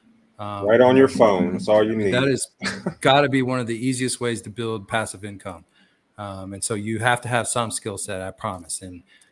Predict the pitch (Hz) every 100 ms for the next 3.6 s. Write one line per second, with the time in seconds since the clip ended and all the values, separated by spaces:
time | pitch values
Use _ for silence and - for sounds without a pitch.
0 | _ 95 92 90 - 110 - - 107 104
1 | 104 - 104 98 - 120 120 117 104 113
2 | 107 104 - - 98 92 110 110 107 104
3 | - 113 123 135 131 120